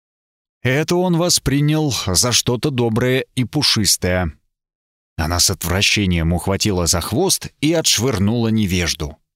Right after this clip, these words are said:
Он закувыркался в воздухе, но над самым полом сумел расправить крылья. Метнулся прочь, с испугу задел стену, к нам донесся быстро удаляющийся жалобный крик. «Зря вы так,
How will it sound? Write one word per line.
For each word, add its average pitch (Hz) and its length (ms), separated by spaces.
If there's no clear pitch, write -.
Он 208 160
закувыркался 135 840
в 85 60
воздухе, 101 680
но 143 340
над 110 220
самым 85 480
полом 190 380
сумел 104 440
расправить 95 580
крылья. 78 580
Метнулся 185 580
прочь, 170 480
с - 140
испугу 135 420
задел 85 400
стену, 180 540
к - 80
нам 151 220
донесся 113 560
быстро 92 440
удаляющийся 85 760
жалобный 80 540
крик. - 400
«Зря 156 340
вы 185 120
так, 98 300